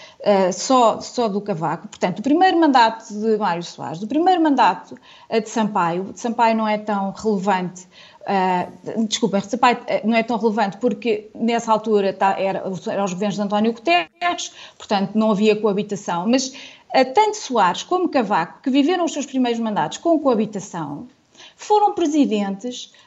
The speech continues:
muito consensuais em relação a, aos part-, aos, aos governos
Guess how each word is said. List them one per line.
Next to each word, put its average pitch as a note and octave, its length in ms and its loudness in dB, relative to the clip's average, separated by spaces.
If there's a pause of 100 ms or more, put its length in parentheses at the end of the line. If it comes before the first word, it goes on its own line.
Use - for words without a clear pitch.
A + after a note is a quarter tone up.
(120)
muito G4 360 -2
consensuais D#4+ 840 0
em B3+ 80 0
relação G#3 540 -4
a, F3 180 2
aos F3+ 380 2
part-, G3 320 -8
aos, F3 580 -4
aos F#3 180 -4
governos F#3 720 0